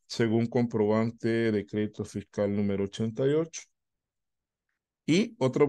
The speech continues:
cosa bien importante es que le vamos a retener el diez por ciento en concepto de impuesto sobre la renta. Y el cheque se paga con un cheque, el cheque número ciento seis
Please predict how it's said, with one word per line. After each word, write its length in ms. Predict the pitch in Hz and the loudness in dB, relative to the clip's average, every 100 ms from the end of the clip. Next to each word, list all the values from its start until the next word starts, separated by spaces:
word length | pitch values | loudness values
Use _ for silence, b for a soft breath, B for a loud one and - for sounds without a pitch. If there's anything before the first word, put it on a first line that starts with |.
| 143 | 2
cosa 260 | 151 139 143 | -2 2 2
bien 140 | 143 | 2
importante 560 | 143 135 139 139 139 143 | -2 -4 -2 -2 -2 -4
es 40 | |
que 100 | 135 | 2
le 80 | 120 | 4
vamos 240 | 120 127 | 4 2
a 40 | 127 | 0
retener 420 | 123 117 117 117 | 0 0 0 0
el 120 | 113 | 0
diez 160 | 110 113 | -4 -4
por 180 | 120 117 | -4 -4
ciento 580 | - 117 113 - 123 127 _ _ _ _ _ _ _ _ _ _ | 0 -2 -2 -6 -8 -8 _ _ _ _ _ _ _ _ _ _
en 160 | 120 123 | -2 0
concepto 600 | 123 120 117 107 - 113 | 2 0 0 -2 0 -2
de 80 | 104 | 0
impuesto 440 | 98 104 98 104 | -2 -6 -4 -8
sobre 280 | - 98 98 | -4 -4 -2
la 120 | 107 | -2
renta. 420 | 120 131 143 196 202 _ _ _ _ _ _ _ _ _ _ _ _ _ _ _ _ _ _ _ _ _ | 0 0 -2 -8 -14 _ _ _ _ _ _ _ _ _ _ _ _ _ _ _ _ _ _ _ _ _
Y 160 | 131 151 | 0 2
el 120 | 156 | 2
cheque 460 | - 139 139 139 139 | 0 -2 0 -2 -2
se 160 | - 113 | -6 -4
paga 320 | - 120 120 | 0 0 0
con 160 | 113 110 | -2 -2
un 100 | 110 | -2
cheque, 400 | 120 117 123 98 | -6 -4 -4 -6
el 100 | - | -6
cheque 280 | 110 107 | -10 -4
número 320 | 107 107 107 107 | 0 0 0 -2
ciento 400 | 113 107 113 110 | -4 -6 -6 -10
seis 580 | - 101 110 - - | -6 -6 -6 -12 -20